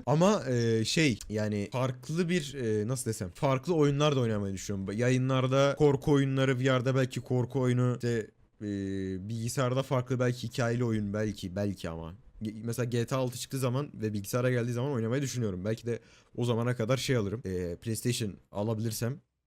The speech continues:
Belki PlayStation'da oynarım çıktı gibi yani, bilmiyorum. Öyle yani ama şu an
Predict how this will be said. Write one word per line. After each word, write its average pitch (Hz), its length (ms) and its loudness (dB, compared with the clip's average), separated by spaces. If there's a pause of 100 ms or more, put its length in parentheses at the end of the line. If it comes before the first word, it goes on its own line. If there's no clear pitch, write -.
(100)
Belki 110 200 -2
PlayStation'da 123 460 -2
oynarım 90 260 -6
çıktı - 260 -14
gibi 85 200 -8
yani, 87 280 -6
bilmiyorum. 98 420 -4
Öyle 143 260 6
yani 90 280 -2
ama 143 400 0
şu 143 220 0
an 139 160 2